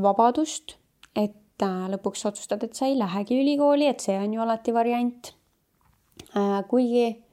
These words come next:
enda puhul, vot ma ei tea, raske ette kujutada, aga nagu ma ütlesin, ma olen siukene kohati veits kinnisideedega, et ma ise kaldun arvama, et mul oleks ikkagi siia kuklasse jäänud, et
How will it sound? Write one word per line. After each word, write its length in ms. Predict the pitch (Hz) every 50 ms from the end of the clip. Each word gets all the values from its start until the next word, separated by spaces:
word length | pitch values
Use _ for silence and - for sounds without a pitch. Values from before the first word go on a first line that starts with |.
| _ _ _ _ _ _ _ _ _ _ -
enda 260 | 226 240 240 220 208 208
puhul, 440 | 202 214 214 214 214 208 208 208 202 - - _ _ _ _ _ _ _ _ _ _ _ _ _ _ _ _ - - - - - - _ -
vot 140 | 247 247 -
ma 80 | 349
ei 60 | 359 359
tea, 180 | 453 440 330 226 202 180 - - - - - 254 247
raske 300 | 294 294 285 - 285 285
ette 140 | 285 262 226
kujutada, 400 | 240 220 202 208 202 190 202 202
aga 160 | 202 214 220
nagu 140 | 220 220 233
ma 100 | 240 262
ütlesin, 320 | 269 262 220 226 214 220 214
ma 140 | 208 214 208
olen 140 | 208 208 -
siukene 320 | 226 220 - 214 208 214 208 208 208 208 208 202 202 202 -
kohati 380 | 247 240 226 220 220 - 214 208 208
veits 240 | 214 220 220 220 - -
kinnisideedega, 800 | 277 285 277 240 214 - - 185 202 208 196 190 196 196 190 190 202 202 - - - - - - - - - _ -
et 220 | - 202 202 202 208
ma 480 | 202 202 202 202 202 202 202 202 196 190 -
ise 320 | - 254 269 254 254 233 208 202 -
kaldun 400 | - 254 269 240 202 190 180 190 196
arvama, 340 | 202 196 196 196 196 196
et 80 | 190 190
mul 160 | 196 202 202
oleks 300 | 196 190 190 - - - 208
ikkagi 280 | 208 - 190 185 185 -
siia 180 | - 196 180
kuklasse 480 | - 240 240 240 - 180 180 170 - 214
jäänud, 320 | 208 214 208 202 190 180
et 160 | 185 185 -